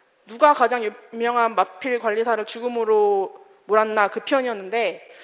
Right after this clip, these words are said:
저는 그 노동조합을 만든 게 사실 열받아서 지른 거긴 한데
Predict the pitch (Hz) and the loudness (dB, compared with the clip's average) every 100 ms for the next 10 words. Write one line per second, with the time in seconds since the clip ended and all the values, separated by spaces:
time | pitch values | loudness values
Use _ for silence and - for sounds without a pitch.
0 | - - - 262 269 262 226 233 349 349 | -20 -8 -2 0 0 2 2 2 2 6
1 | 320 269 190 202 240 214 202 202 190 277 | 6 6 2 0 -2 0 2 4 4 2
2 | 294 320 339 214 196 214 339 339 320 277 | 0 0 -2 0 2 6 8 8 4 2
3 | 254 247 240 226 226 254 240 254 196 - | -2 -4 -2 -2 -4 -6 0 0 0 -4